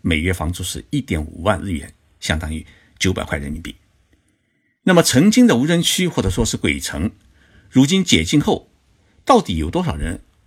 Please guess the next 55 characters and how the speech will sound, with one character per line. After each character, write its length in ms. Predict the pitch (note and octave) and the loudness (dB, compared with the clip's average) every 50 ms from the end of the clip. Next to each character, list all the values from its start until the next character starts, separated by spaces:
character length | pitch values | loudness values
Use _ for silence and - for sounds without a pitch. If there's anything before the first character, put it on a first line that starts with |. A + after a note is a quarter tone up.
| _ _ | _ _
回 260 | _ _ _ - E2+ E2 | _ _ _ -2 -2 -2
迁 200 | - - F#2 F2 | 0 -2 -4 -4
自 120 | - - | -4 -6
己 80 | E2+ E2+ | -8 -8
的 80 | - - | -12 -12
故 140 | - - | -10 -8
乡？ 300 | D2+ - - F2 F2 - _ _ _ _ _ _ _ _ _ _ _ _ _ _ _ _ _ _ _ | -6 -4 -4 -4 -6 -8 _ _ _ _ _ _ _ _ _ _ _ _ _ _ _ _ _ _ _
福 160 | - - E3+ | -2 0 2
冈 180 | G#3 D#3 F2+ F#2+ | 2 2 2 2
町 140 | A#2 D3 E3 | 0 -2 -2
政 180 | - G3+ B2 | 0 0 0
府 220 | F#2+ - D#2+ D#2+ E2 | 0 -2 -8 -8 -6
的 120 | E2 D#2+ | -6 -6
介 200 | E2+ - - A#2 | -4 0 0 0
绍 120 | F2+ C#2+ D2 | 0 0 -6
说， 360 | - - G2+ G2 - - _ _ _ _ _ _ _ _ _ _ _ _ _ _ _ - | -4 -2 -2 -2 -2 -4 _ _ _ _ _ _ _ _ _ _ _ _ _ _ _ 2
大 180 | - G#3+ E3+ | 4 4 4
地 160 | D3 F3 G#3 | 4 2 0
震、 280 | F3+ - D3+ F#2+ F2 F2 | 0 2 2 2 2 0
大 240 | - - F#3+ C#3+ G2+ | 0 0 2 2 2
海 280 | F2+ - - E2+ D2 | -2 -4 -8 -8 -8
啸 220 | D2+ F2+ - D#3+ G#2+ | -6 -2 0 0 0
发 160 | F#2 B2 A2+ | 0 -2 -4
生 160 | A2+ D3 D3 | 0 0 -2
之 160 | C3 - - | -2 -2 -6
前， 380 | D#2 - - - D2+ E2+ - - _ _ _ _ _ | -10 -10 -8 -8 -8 -10 -10 -12 _ _ _ _ _
整 220 | - - E2 D#2 D#2+ | -6 -4 -4 -4 -4
个 100 | - - | -6 -4
町 200 | - F3 F3+ F3+ | -2 -2 -2 0
的 100 | C3+ D#2 | -2 -4
人 180 | D2+ D#2+ A2 | -4 -4 -4
口 140 | - - C#2+ | -4 -4 -8
是 240 | E2 - - - - _ _ - | -8 -10 -10 -12 -16 _ _ -6
一 100 | - G#2+ | -4 -4
万 180 | A#2 B2 D#2 - | -4 -4 -6 -8
五 80 | - | -10
千 180 | - - F#2 D#2+ | -8 -6 -6 -6
人， 180 | - - - _ _ _ _ _ _ _ _ _ _ _ _ _ _ _ _ _ _ | -6 -10 -16 _ _ _ _ _ _ _ _ _ _ _ _ _ _ _ _ _ _
现 200 | - - - G3 | -2 2 4 4
在 100 | D3 A#2+ | 4 4
只 340 | F#2 - - G#2+ G#2 A#2+ D3 | 0 -2 -4 -4 -2 -2 0
有， 280 | D3+ C3 F2+ D2 - - _ _ _ _ _ _ - | 0 0 0 0 -4 -8 _ _ _ _ _ _ -6
呃， 200 | - D2 D#2 D#2 | -6 -4 -4 0
八 160 | - D3+ E3+ | 2 2 2
百 140 | E3 - - | 2 0 -2
多 160 | - G#2+ F2+ | -2 -2 -2
人 100 | D#2 D#2 | -2 -4
回 180 | - - D2+ | -6 -8 -8
迁。 220 | D2 - - E2 - _ _ _ _ _ _ _ _ _ _ _ _ _ _ _ _ _ _ _ _ _ | -6 -6 -6 -8 -8 _ _ _ _ _ _ _ _ _ _ _ _ _ _ _ _ _ _ _ _ _
回 200 | _ - - C#3 | _ 4 4 4
迁 180 | - - G#3 G#3 | 6 4 2 2
的 80 | D#3 | 2
大 160 | - - E3+ | 0 0 -2
部 80 | B2 D3+ | -2 -2
分 220 | - - F3+ - | -2 0 0 0